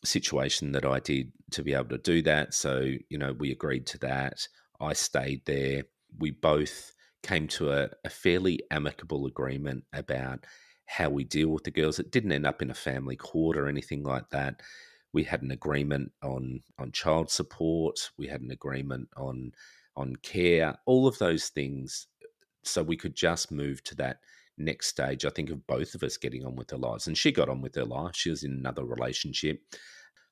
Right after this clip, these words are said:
I was obviously, I was out there, you know, in the single scene again, which, you know, I loved,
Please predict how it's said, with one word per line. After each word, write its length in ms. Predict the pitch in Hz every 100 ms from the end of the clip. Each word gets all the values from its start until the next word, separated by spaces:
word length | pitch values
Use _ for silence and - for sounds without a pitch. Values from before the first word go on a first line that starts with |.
| -
I 120 | 82
was 260 | 80 82 - -
obviously, 460 | 82 85 - 85 -
I 80 |
was 180 | 104 95
out 260 | 85 87 -
there, 360 | 90 90 90 - -
you 120 | 90 87
know, 60 |
in 180 | - 113
the 60 | 98
single 340 | 117 107 95
scene 320 | - 104 117
again, 360 | 110 123 143 135
which, 360 | 92 - -
you 100 | 87
know, 160 | 82 104 -
I 80 | 90
loved, 440 | 80 123 -